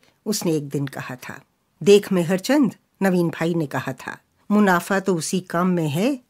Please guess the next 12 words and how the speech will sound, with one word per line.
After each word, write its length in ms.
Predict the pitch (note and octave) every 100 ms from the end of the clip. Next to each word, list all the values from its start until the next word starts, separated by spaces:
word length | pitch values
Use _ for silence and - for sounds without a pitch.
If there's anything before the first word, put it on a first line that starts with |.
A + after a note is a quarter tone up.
| -
जो 200 | D3+ F3
काम 320 | E3+ D3 G#3 -
आता 280 | D3+ D3 G#2+
हो।" 320 | - A#2+ C#3 _ _ _ _ _
बात 300 | B3+ F4 F#4 _
पते 220 | D#3+ F3
की 180 | F#3+ G3
कही 280 | F#3 C#3 E3
थी 200 | - F#3
नवीन 320 | C#3 B2 C#3
भाई 260 | C3 - C3+
ने। 220 | C3 -